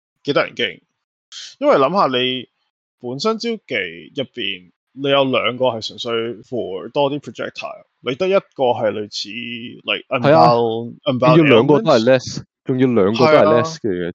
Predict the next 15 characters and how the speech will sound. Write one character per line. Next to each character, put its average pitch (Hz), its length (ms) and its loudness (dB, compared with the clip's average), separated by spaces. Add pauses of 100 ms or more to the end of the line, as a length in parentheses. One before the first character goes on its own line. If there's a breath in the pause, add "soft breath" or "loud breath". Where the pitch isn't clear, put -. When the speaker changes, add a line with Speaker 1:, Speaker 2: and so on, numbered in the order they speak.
Speaker 2:
黐 117 140 -12
線。 87 180 -10 (680)
Speaker 1:
係 - 180 -4 (360)
啊， 123 40 -18
所 226 180 0
以 - 20 0
其 131 160 -6
實 123 280 -4
如 123 60 -6
果 175 180 -2
你 123 600 -2 (480)
有 139 400 0
機 196 180 2
會 143 220 0
入 110 100 -4